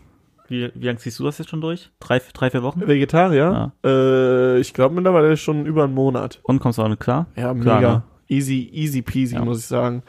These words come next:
Speaker 2: Ich werd's auch beibehalten. Ich wüsste nicht, warum ich wieder Fleisch essen sollte.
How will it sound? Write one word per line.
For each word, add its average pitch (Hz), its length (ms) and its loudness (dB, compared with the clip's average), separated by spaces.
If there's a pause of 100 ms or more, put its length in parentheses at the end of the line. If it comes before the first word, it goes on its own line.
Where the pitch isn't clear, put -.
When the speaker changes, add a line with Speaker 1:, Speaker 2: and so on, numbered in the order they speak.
(260)
Speaker 2:
Ich 123 140 -6
werd's 147 240 2
auch 123 120 0
beibehalten. 127 880 -2
Ich 135 240 -10
wüsste 147 260 -2
nicht, 139 200 -4
warum 127 220 2
ich 123 120 -4
wieder 120 160 0
Fleisch - 300 -4
essen 127 260 -6
sollte. - 440 -6